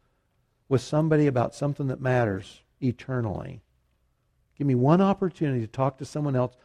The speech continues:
about Christ." And let me suggest this too. If you do this, pick up some cards. If we run out,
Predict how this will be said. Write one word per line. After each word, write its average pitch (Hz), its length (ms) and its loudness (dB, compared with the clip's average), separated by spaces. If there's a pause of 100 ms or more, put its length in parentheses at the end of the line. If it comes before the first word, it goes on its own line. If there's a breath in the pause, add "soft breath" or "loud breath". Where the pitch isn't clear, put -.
(160)
about 135 260 0
Christ." 120 400 -2
And 151 140 0
let 185 100 6
me 220 100 4
suggest 175 460 2
this 156 180 0
too. 120 280 0 (1400)
If 196 140 6
you 269 80 10
do 202 140 8
this, 156 160 8
pick - 200 4
up 175 140 8
some 160 160 0
cards. 156 380 6
If 147 100 -4
we 147 80 2
run 135 220 4
out, 151 180 0